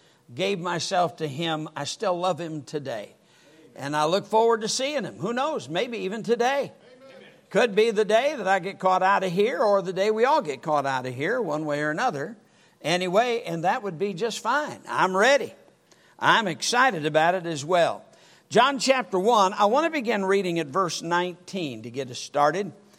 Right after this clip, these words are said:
Notice it says, "And this is the record of John when the Jews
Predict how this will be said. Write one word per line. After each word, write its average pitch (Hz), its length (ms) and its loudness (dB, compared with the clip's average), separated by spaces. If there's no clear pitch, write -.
Notice 240 420 2
it 220 100 -6
says, 233 480 2
"And 196 200 0
this 302 220 0
is 208 160 0
the 190 100 -2
record 208 380 0
of 151 160 -6
John 170 640 2
when 165 140 -2
the 160 60 -6
Jews 196 720 -2